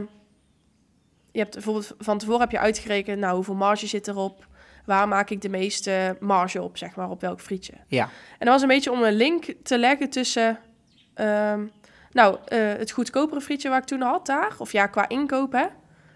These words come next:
Speaker 1: Het he-, geeft dezelfde luxe, maar qua inkoop, bijvoorbeeld vlees, als er vlees op zit, is het gewoon duurder.
Speaker 2: Ja.
Speaker 1: En dan wou ik dus een beetje de link proberen te leggen van, nou, zit er een, eh, hoe zeg je nou, een verband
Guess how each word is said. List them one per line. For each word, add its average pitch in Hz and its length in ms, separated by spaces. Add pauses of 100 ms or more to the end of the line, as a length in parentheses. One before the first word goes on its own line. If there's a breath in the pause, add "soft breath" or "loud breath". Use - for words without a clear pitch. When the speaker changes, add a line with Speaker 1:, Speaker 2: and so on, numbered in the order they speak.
(460 soft breath)
Speaker 1:
Het 214 140
he-, 214 180
geeft 226 220
dezelfde 220 380
luxe, 233 360
maar 202 240 (220)
qua 214 160
inkoop, 247 300
bijvoorbeeld 208 320
vlees, 220 440
als 214 100
er 208 80
vlees 240 300
op 196 100
zit, 190 260
is 233 80
het - 100
gewoon 196 140
duurder. 190 400 (120)
Speaker 2:
Ja. 110 180 (500 loud breath)
Speaker 1:
En - 120
dan 254 120
wou 294 160
ik 269 60
dus 240 140
een 240 100
beetje 240 300
de 190 60
link 269 160
proberen 247 320
te 156 80
leggen 240 220
van, 220 140
nou, 214 220
zit - 280
er 262 320 (140)
een, 226 320 (240)
eh, 196 320 (1500 loud breath)
hoe 220 100
zeg 190 160
je 190 60
nou, 180 260
een 220 60
verband 208 680